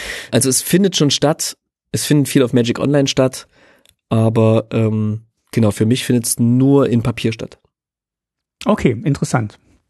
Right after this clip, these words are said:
Speaker 2: Weil sonst, es gibt ja tatsächlich auch auf Arena ja wenig Möglichkeiten, Pauper zu spielen. Also du kannst natürlich dir ein Pauper-Deck zusammenstellen auf Arena
Speaker 1: Ja.
Speaker 2: und gegen andere spielen, ne?
Speaker 1: Es
Speaker 2: Aber
Speaker 1: gab
Speaker 2: es
Speaker 1: mal
Speaker 2: gibt
Speaker 1: so
Speaker 2: nicht
Speaker 1: ein Special Mittwoch oder irgendwie mal so
Speaker 2: Ja.
Speaker 1: extra, also es gibt manchmal so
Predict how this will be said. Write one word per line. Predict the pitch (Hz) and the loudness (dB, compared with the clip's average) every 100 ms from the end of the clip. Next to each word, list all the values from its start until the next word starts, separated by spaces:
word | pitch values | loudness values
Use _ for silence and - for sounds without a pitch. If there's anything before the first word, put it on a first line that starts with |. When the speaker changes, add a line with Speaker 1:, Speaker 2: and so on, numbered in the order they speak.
| _ _ - | _ _ -2
Speaker 2:
Weil | 135 127 127 | 2 2 2
sonst, | 139 - 143 - - | -2 -2 -2 -4 -4
es | 135 - | -2 0
gibt | 196 - | -2 -2
ja | |
tatsächlich | 202 147 - | -2 -2 0
auch | 123 | 0
auf | 139 | 0
Arena | 120 151 | 2 2
ja | 123 117 - _ | 2 0 -4 _
wenig | 127 160 139 | -2 0 0
Möglichkeiten, | 131 131 - 131 123 | -2 -2 -2 -2 0
Pauper | 143 131 | -2 -2
zu | - | -4
spielen. | 165 | -2
Also | 123 | 0
du | 120 | 0
kannst | 151 156 | 0 -2
natürlich | 135 131 | 0 0
dir | 135 | 2
ein | 120 | 0
Pauper-Deck | - 131 123 123 | -2 -2 -2 -4
zusammenstellen | - 127 123 127 | -2 -4 -2 -2
auf | 123 127 | -2 0
Arena | 123 139 | 0 0
Speaker 1:
Ja. | |
Speaker 2:
und | 123 123 - - - | -4 -8 -16 -20 -4
gegen | - 135 | -2 0
andere | 131 131 120 | 0 0 -2
spielen, | - 120 104 | 0 -2 0
ne? | 139 - - - - | -4 -4 -14 -12 -4
Speaker 1:
Es | |
Speaker 2:
Aber | 135 | 0
Speaker 1:
gab | |
Speaker 2:
es | 135 | 2
Speaker 1:
mal | 160 | 2
Speaker 2:
gibt | 143 | 4
Speaker 1:
so | 156 | 2
Speaker 2:
nicht | |
Speaker 1:
ein | 151 147 139 123 _ | 2 0 -2 -4 _
Special | - - 139 143 127 113 117 110 - | -6 -2 2 4 4 2 -2 -8 -4
Mittwoch | 151 - 120 113 | -2 2 0 0
oder | 117 113 113 | -2 0 0
irgendwie | 110 123 120 123 | 2 0 2 2
mal | 117 113 | 2 4
so | |
Speaker 2:
Ja. | 165 151 | 4 2
Speaker 1:
extra, | 151 120 117 | 0 0 0
also | 117 117 | -2 -6
es | 120 - | -4 -2
gibt | 156 | -2
manchmal | 147 135 143 | -2 0 0
so | 123 | 0